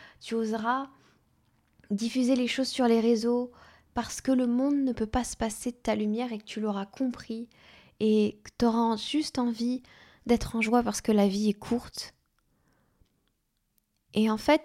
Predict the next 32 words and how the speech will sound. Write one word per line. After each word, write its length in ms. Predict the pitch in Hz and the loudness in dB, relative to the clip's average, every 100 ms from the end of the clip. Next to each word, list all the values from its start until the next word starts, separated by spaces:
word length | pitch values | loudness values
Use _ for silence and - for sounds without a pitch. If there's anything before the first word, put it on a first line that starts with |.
| - | -2
tout 120 | 320 | -2
ce 160 | - | 0
parallèle 600 | 269 254 240 226 226 254 | 0 0 0 2 2 0
comme 200 | 247 208 | 2 0
ça 300 | 208 233 240 | 2 0 0
où 100 | 226 | 0
je 120 | 214 208 | -2 -2
finis 380 | 208 220 226 | -4 -4 -2
en 100 | 240 | -2
disant 280 | 214 202 220 | 0 -2 -4
quelque 300 | 226 196 - | -6 -8 -10
chose 240 | 190 220 214 | -10 -12 -10
du 120 | 190 | -10
genre, 360 | 208 226 214 | -8 -8 -8
euh, 120 | 185 180 175 185 - _ _ | -10 -10 -12 -14 -18 _ _
attendez, 240 | - 190 | -10 -6
je 100 | 208 | -6
dois 220 | 180 196 | -6 -6
l'avoir 260 | 190 190 220 | -4 -6 -8
sous 140 | - | -8
les 260 | 202 196 190 | -6 -6 -6
yeux, 100 | 226 | -8
donc 200 | 214 196 - | -8 -10 -16
je 80 | 208 | -14
vais 80 | 196 | -12
aller 120 | 185 | -12
le 60 | |
chercher, 440 | 180 190 196 - 285 | -14 -16 -18 -12 -10
mais 120 | 240 - - - - | -10 -14 -20 -20 -8
j'ai 180 | 208 | -4
dit 240 | 220 277 - - | -2 -4 -6 -4
en, 220 | 226 | -2